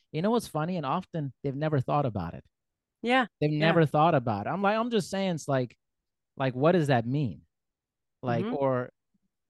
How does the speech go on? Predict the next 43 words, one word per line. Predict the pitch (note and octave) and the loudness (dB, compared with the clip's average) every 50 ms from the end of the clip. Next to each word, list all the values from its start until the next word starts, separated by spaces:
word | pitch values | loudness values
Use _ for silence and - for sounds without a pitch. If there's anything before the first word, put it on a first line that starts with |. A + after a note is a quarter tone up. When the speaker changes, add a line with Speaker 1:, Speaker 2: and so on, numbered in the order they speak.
| - | -8
Speaker 1:
manifesting, | C3 C3 C#3 C#3+ D#3 D#3 C#3+ - - C3+ B2 A#2 - - A2+ F#2+ F2+ F#2 G2+ | -4 -2 0 2 2 2 0 2 2 2 2 2 0 -4 -12 -12 -10 -10 -8
like, | A2+ A#2 A#2+ A#2 | -8 -6 -4 -2
that's, | C#3 C#3 - D#3 | -2 -2 -2 -2
like, | C#3+ C3 | -4 -4
a | C3+ B2 | -4 -4
very | A2 C3 C3+ C3+ C3 | 0 2 2 2 2
big | B2+ A#2 C3 A#2+ A#2 | 2 0 -2 -2 0
buzzword | A2 B2+ A#2+ A#2+ A2 A2+ A2 G#2 F#2 F2 E2 D2+ - - - | 2 2 2 2 0 -2 -6 -6 -6 -6 -8 -10 -12 -16 -12
in | G#2+ A2 | -8 -6
our | G#2 G#2 G2+ | -6 -6 -8
society. | - - A2 G2+ - C3 C3 C3+ B2 A2 A2 | -8 -10 -14 -10 -6 -4 -2 -2 -2 -4 -4
Speaker 2:
know. | G#2+ | -8
Speaker 1:
It's | G#2 - - | -10 -12 -10
like, | C3 | -8
well, | B2+ C3 C3 | -6 -4 -4
what | C#3 E3 F#3 | -2 -2 -2
is | F#3+ E3+ C#3 A#2+ | -2 -4 -4 -2
that? | C3+ B2+ B2 A#2 A2+ - _ _ _ _ _ _ _ _ _ _ _ _ _ _ | -2 -2 -2 -2 -4 -8 _ _ _ _ _ _ _ _ _ _ _ _ _ _
What | D3 D3 | -2 0
does | D#3 D#3+ C#3 B2+ | 2 2 2 2
that | C#3+ B2+ A#2+ G#2+ A2 | 2 2 2 0 -2
mean? | G#2 A2 A#2+ B2 A2+ E2+ C#2+ B1 C#2 D#2 _ _ _ _ _ _ _ _ _ _ | -4 -2 -2 -2 -2 -2 -6 -10 -18 -20 _ _ _ _ _ _ _ _ _ _
Like, | - - C#3+ A#2+ A2+ G#2+ - | -14 -10 -8 -6 -6 -6 -8
are | B2+ | -8
you | A#2 A#2 C3 C3+ C3 | -6 -4 -4 -4 -4
just | - C3+ B2+ A2 - - - - - | -4 -6 -6 -6 -8 -12 -20 -12 -8
sat | - B2 B2 C3 B2+ | -4 -2 0 0 0
here | C3+ C3+ C3 C3 | 2 2 2 2
and | C3 A#2+ A#2 | 2 0 0
you | A#2+ B2 | 0 -2
thought | A2+ - C3+ B2 C3 B2+ - | 0 2 2 2 2 0 0
good | C#3 C3 A2+ - | -2 -2 -2 -2
thoughts | B2+ A#2 B2 C#3 - - B2 | -2 0 0 0 -2 -4 -8
and | A2+ G#2 | -6 -4
things | B2 B2 B2 A2+ G2 | -2 -2 -2 -2 -2
happened? | A#2+ A#2 B2+ - - E3 E3+ E3 | -2 -2 -2 -4 -4 -6 -8 -8
I'm | D#3 D3+ C#3+ | -8 -8 -8
like, | C3+ C#3+ D#3 | -6 -8 -8
"Mm." | F3+ G#3 G#3+ A3 G#3+ G#3 G3+ G3 F3+ E3 - - _ _ - | -8 -10 -8 -6 -4 -4 -4 -4 -4 -6 -8 -16 _ _ 2
<laughs> | F#3+ - | 2 4
Speaker 2:
Yeah. | - - | 4 4
Speaker 1:
Like, | - D#4+ - G4+ - - F#4+ - - F#4 - - | 4 4 6 4 4 4 2 2 2 0 -2 0
Speaker 2:
Nah. | C#4+ C#4+ C#4+ C#4 C#4 C#4 C4+ | 0 0 2 2 2 2 0